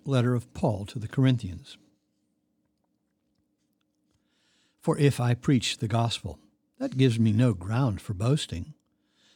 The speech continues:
for necessity is laid upon me. Woe to me if I do not preach the gospel. For if I do this of my own will, I have a reward.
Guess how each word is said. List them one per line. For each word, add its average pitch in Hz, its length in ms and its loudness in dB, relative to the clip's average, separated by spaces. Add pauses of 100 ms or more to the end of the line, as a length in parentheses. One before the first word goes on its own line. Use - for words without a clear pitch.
(120)
for 139 240 0
necessity 139 640 2
is 110 160 2
laid 117 240 2
upon 98 340 -2
me. 85 200 -12 (680)
Woe 151 260 4
to 156 100 2
me 95 320 2
if 139 140 -6
I 117 80 2
do 123 140 6
not 147 300 4
preach - 300 0
the 127 80 -2
gospel. 104 540 -2 (760)
For 139 180 0
if 156 180 2
I 156 100 4
do 135 180 6
this 131 200 2
of 123 120 0
my 123 200 4
own 113 260 2
will, 117 440 2 (200)
I 208 80 2
have 202 300 2
a 175 40 4
reward. 175 600 2